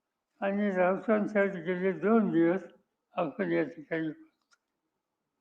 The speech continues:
कोणी सांगितलं मी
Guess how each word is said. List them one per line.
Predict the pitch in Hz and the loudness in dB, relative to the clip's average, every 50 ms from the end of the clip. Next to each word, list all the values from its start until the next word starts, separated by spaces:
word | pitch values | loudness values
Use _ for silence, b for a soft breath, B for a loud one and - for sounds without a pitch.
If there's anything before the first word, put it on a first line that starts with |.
| _ _ _ _ _ _ _ _ _ _ _ _ _ _ _ _ _ _ _ _ _ _ _ | _ _ _ _ _ _ _ _ _ _ _ _ _ _ _ _ _ _ _ _ _ _ _
कोणी | 202 180 160 175 185 160 | -10 -8 -6 -6 -6 -6
सांगितलं | - - 175 165 185 190 202 208 202 - 226 208 202 - - - - _ _ _ _ _ _ _ _ _ _ _ _ _ _ _ - | -4 -2 -2 -2 -2 -2 -4 -4 -4 -4 -6 -6 -6 -6 -10 -18 -20 _ _ _ _ _ _ _ _ _ _ _ _ _ _ _ -12
मी | 202 190 180 180 185 | -10 -8 -6 -6 -6